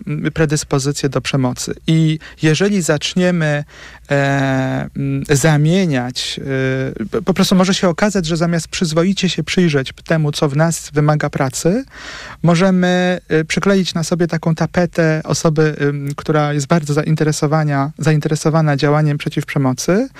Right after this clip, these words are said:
y, mm, robiąc z tego przemoc w pewnym sensie. Czyli na przykład tak jak z tym mobbingiem, t-, y,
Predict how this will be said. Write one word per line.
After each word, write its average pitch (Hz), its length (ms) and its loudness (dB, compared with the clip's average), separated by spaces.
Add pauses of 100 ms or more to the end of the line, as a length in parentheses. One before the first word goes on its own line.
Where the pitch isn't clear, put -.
(460)
y, 160 380 2
mm, 156 320 0 (520)
robiąc 202 480 4
z - 80 -6
tego 180 240 0
przemoc 156 420 -2
w - 40 -20
pewnym 131 300 -8
sensie. 143 380 -8
Czyli 165 220 0
na 170 100 2
przykład 175 340 -2
tak 185 160 0
jak 170 120 -2
z - 20 -16
tym 180 160 2
mobbingiem, 156 760 2
t-, - 160 -6
y, 156 420 0